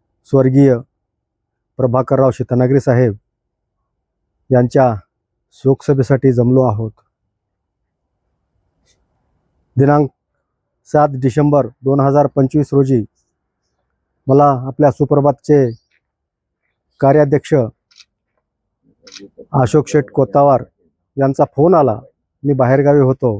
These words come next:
आणि आपले शितानगरे साहेब गेले. क्षणभर मला काहीच समजलं नाही आणि त्यानंतर त्यांच्याशी मी फोनवरती बोललो. मित्रांनो, शितानगरे साहेब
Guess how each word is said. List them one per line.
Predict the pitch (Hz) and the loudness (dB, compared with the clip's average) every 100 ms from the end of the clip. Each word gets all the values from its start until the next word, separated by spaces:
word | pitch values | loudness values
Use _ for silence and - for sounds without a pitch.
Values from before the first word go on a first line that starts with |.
| 117 - _ _ _ _ _ _ _ | -12 -20 _ _ _ _ _ _ _
आणि | 135 139 | 0 2
आपले | 135 - 147 123 | 2 2 0 0
शितानगरे | 127 - 131 131 135 | -4 -2 0 0 -2
साहेब | - 127 131 104 _ - | 0 0 0 -4 _ -2
गेले. | 131 135 110 | 0 2 0
क्षणभर | 131 _ _ _ _ _ _ _ _ - 143 147 151 | -4 _ _ _ _ _ _ _ _ -2 0 2 2
मला | 147 147 131 - _ _ _ _ - | 2 2 -2 -10 _ _ _ _ -2
काहीच | 139 160 - - - _ - | 2 2 -2 -20 -20 _ -4
समजलं | 147 151 160 156 | 0 2 2 2
नाही | 135 131 117 117 - _ _ _ - | 2 0 -2 -6 -18 _ _ _ -4
आणि | 135 143 120 | 0 0 0
त्यानंतर | 110 _ _ - 135 139 135 | -6 _ _ -4 0 0 -2
त्यांच्याशी | 139 143 139 143 151 | -2 -2 0 -2 0
मी | 143 143 131 - _ _ - | 2 2 0 -6 _ _ -2
फोनवरती | 139 139 131 135 | 0 0 0 -2
बोललो. | 131 131 113 127 _ _ _ _ _ _ _ _ _ _ _ | 0 0 -4 -10 _ _ _ _ _ _ _ _ _ _ _
मित्रांनो, | 127 123 151 156 131 104 _ _ _ _ _ _ _ _ _ _ _ _ _ _ _ _ _ _ _ - | -4 2 2 2 0 -4 _ _ _ _ _ _ _ _ _ _ _ _ _ _ _ _ _ _ _ -4
शितानगरे | 147 156 165 165 165 | -2 2 2 2 2
साहेब | 165 165 | 2 2